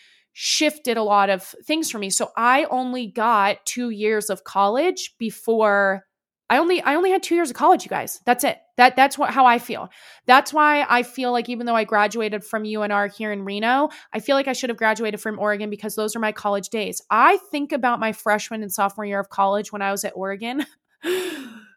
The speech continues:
a lot. It's my Roman Empire.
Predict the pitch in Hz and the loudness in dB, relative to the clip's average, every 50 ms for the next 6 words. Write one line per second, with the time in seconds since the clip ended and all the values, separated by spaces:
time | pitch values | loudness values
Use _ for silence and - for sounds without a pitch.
0 | _ _ _ _ _ _ _ _ _ _ _ _ - 285 294 285 277 269 240 226 | _ _ _ _ _ _ _ _ _ _ _ _ 2 6 8 8 8 8 6 4
1 | 202 180 - - - - - 349 359 - 370 415 403 339 285 240 240 269 320 392 | 4 2 0 -2 -2 2 2 2 2 4 4 6 6 6 4 2 2 4 2 2
2 | 466 466 - - 240 196 - 196 190 | 2 0 -4 -6 -6 -6 -6 -10 -18